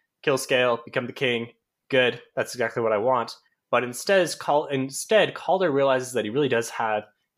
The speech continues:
this real fondness for his brother, and also maybe he doesn't really want to be the king with the target on his back. And so he gives Scale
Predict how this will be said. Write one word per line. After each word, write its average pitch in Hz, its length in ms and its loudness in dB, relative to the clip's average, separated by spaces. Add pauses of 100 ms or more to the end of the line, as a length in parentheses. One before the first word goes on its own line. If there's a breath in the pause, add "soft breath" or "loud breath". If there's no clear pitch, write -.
this 98 240 -4
real 139 220 2
fondness 123 560 0
for 113 160 -2
his 107 120 -6
brother, 110 440 0 (420)
and 202 320 -2
also 180 400 2
maybe 165 220 -4
he 160 100 -6
doesn't 185 240 -4
really 208 180 2
want 226 340 0 (100)
to - 100 -10
be 113 420 -4
the 113 80 -6
king 107 400 -6
with 113 140 -6
the 117 80 -12
target 117 280 -2
on 104 140 -2
his 98 140 -12
back. 98 300 -8 (360)
And 117 220 -4
so 117 220 0
he 135 580 -2
gives 107 260 -2
Scale 131 680 0